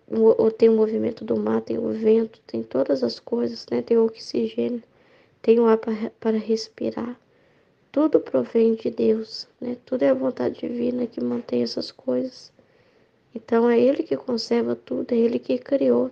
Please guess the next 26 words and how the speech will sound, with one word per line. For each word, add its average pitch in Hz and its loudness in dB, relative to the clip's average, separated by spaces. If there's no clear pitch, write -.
tudo 254 -4
isso, 247 -4
né? 277 -2
Então, 226 0
é, 240 2
é 233 -2
obra 233 2
da - -4
vontade 247 -6
divina 240 -2
em 233 -8
cada 294 -4
coisa 262 -4
criada, 240 -2
né? 240 0
E 233 0
tudo 320 -2
serve 254 0
também 240 0
de - -12
caminho, 233 0
né? 226 2
De 226 -10
comunicação 240 -2
pro 262 -4
homem. 240 -2